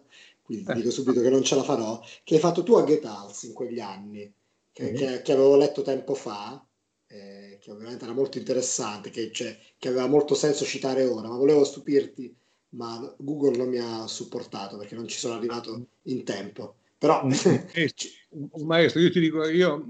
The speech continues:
Speaker 2: ricordo solo, io non ricordo l'intervista, evidente-, cioè sì, ricor-, ricordo che l'ho fatta, non ricordo una riga, eh, evidentemente, ma un passaggio sì, perché fu una delle prime domande che gli feci,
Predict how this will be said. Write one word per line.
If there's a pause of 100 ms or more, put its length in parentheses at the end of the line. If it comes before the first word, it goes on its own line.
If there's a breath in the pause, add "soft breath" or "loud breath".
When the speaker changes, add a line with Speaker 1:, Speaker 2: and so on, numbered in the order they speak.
Speaker 2:
ricordo
solo,
io
non
ricordo
l'intervista,
evidente-,
cioè
sì,
ricor-,
ricordo
che
l'ho
fatta, (440 soft breath)
non
ricordo
una
riga, (440 loud breath)
eh,
evidentemente,
ma
un
passaggio
sì, (180)
perché
fu
una
delle
prime
domande
che
gli
feci,